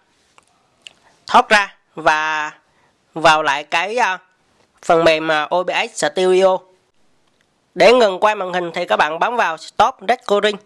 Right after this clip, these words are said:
là nó đã ngừng quay nha. Bây giờ thì mình sẽ vào cái thư mục hồi nãy mình lưu cái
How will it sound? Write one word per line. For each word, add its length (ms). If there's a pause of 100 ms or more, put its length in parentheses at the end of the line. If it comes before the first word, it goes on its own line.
(840)
là 180
nó 100
đã 200
ngừng 260
quay 220
nha. 220 (480)
Bây 120
giờ 140
thì 80
mình 180
sẽ 140
vào 260
cái 320
thư 180
mục 200
hồi 120
nãy 280 (440)
mình 280
lưu 200
cái 380